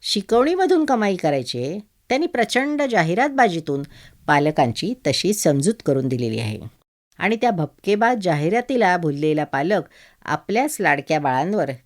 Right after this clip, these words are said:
त्या शैक्षणिक व्यापाऱ्यांची तुंबडी भरण्यासाठी अत्याचार करत सुटलेला आहे. पोस्टाने, मनी ऑर्डरने देवस्थानला अभिषेकाचे पैसे पाठवायचे,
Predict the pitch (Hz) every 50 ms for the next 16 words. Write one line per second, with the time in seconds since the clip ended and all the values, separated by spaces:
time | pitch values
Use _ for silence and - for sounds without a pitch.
0 | _ _ _ 185 185 220 226 208 - 175 139 131 - - - 165 185 208 202 -
1 | 170 151 139 135 - 151 160 175 175 175 - - 226 - - 196 185 185 196 269
2 | 302 262 220 185 170 160 147 139 139 117 107 - 135 139 - _ _ _ _ _
3 | _ _ _ - - 160 - _ _ - 165 170 156 160 - 143 147 175 185 -
4 | 139 123 127 123 - - 110 101 - - 117 113 110 104 95 107 107 107 - _
5 | _ _ _ _ _ _ _ _ _ - 185 190 185 - - 226 214 202 180 147
6 | 123 104 101 - _ _ _ - 175 185 185 208 254 269 262 254 233 190 165 165
7 | 156 151 151 - - 135 143 170 175 180 208 208 - - - 156 151 147 165 185
8 | - - - 139 135 147 151 - - 139 - 131 135 - - 190 - - 170 160
9 | - - 214 214 151 123 - 123 117 110 - 110 107